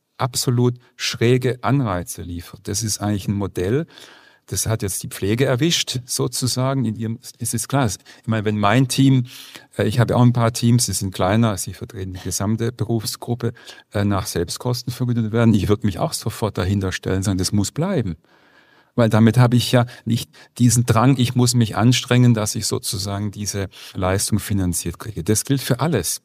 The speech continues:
Ja, Selbstkostendeckung ist kein ökonomisches Prinzip. Das kann auch gar nicht halten nachhaltig. Dagegen spreche ich mich aus. Die Aufwertung der Pflege,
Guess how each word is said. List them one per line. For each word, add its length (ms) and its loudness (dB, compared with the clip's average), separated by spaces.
Ja, 160 -4
Selbstkostendeckung 1200 -2
ist 220 -8
kein 180 -4
ökonomisches 720 -6
Prinzip. 540 -4
Das 220 -2
kann 340 4
auch 220 2
gar 200 2
nicht 260 0
halten 380 0
nachhaltig. 680 -8
Dagegen 420 4
spreche 220 -4
ich 60 -2
mich 160 -6
aus. 180 2
Die 160 -6
Aufwertung 600 4
der 120 0
Pflege, 600 0